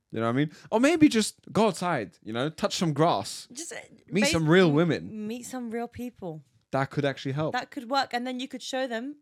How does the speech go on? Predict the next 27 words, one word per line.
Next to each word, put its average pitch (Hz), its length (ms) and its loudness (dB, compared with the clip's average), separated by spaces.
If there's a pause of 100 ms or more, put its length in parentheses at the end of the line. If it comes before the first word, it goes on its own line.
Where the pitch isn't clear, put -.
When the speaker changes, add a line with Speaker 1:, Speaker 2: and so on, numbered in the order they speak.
(100)
Speaker 2:
a 196 60 -14
three 247 260 -12
sixty - 400 -12
of 170 100 -6
you. 156 200 -10 (1120)
Like, 202 240 -4
you 247 140 -6
can 277 100 -6
see 277 180 -4
you 262 100 -2
in 240 40 -8
real 240 140 -2
life. 240 160 -2
It's 220 120 -10
a 226 60 -6
bad 247 240 0
picture, 294 320 -4 (140)
but 226 100 -6
in 226 80 -6
real 254 160 0
life, 277 180 0
you 294 60 -6
look 277 160 -6
decent. 269 440 -6 (540)
Speaker 1:
A 131 60 -20
three 127 260 -6
sixty? - 440 -10